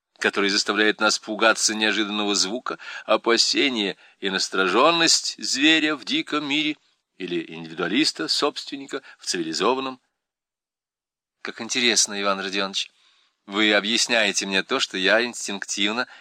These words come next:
или называете это женской интуицией, сама чувствую.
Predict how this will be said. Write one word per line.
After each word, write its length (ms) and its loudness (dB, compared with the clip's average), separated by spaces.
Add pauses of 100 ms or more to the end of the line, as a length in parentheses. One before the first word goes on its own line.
(260)
или 240 -2
называете 460 0
это 140 -6
женской 500 2
интуицией, 680 -4
сама 420 0
чувствую. 560 -6